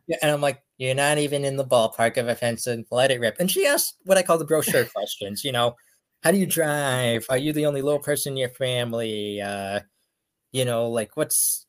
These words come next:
Speaker 1: like, how do you do this?" Like, what's, you know, things that, the ba-, the basic Q and A's that everyone asks, you know? So
Speaker 2: And, you know, you're, and that way you're taking the teachable moment.
Speaker 1: Exactly.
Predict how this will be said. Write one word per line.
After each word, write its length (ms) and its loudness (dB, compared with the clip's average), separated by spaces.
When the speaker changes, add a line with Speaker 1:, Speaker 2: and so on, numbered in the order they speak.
Speaker 1:
like, 160 -2
how 120 4
do 80 -2
you 80 -4
do 120 -4
this?" 420 2
Like, 140 -6
what's, 240 -8
you 120 -4
know, 60 -12
things 360 0
that, 300 0
the 140 -8
ba-, 260 4
the 80 6
basic 340 4
Q 200 2
and 100 2
A's 240 0
that 140 4
everyone 400 0
asks, 520 -10
you 120 -2
know? 300 -4
So 300 0
Speaker 2:
And, 100 0
you 100 2
know, 300 2
you're, 600 0
and 160 -2
that 200 2
way 160 2
you're 200 2
taking 420 -4
the 60 -4
teachable 460 -6
moment. 680 -6
Speaker 1:
Exactly. 760 0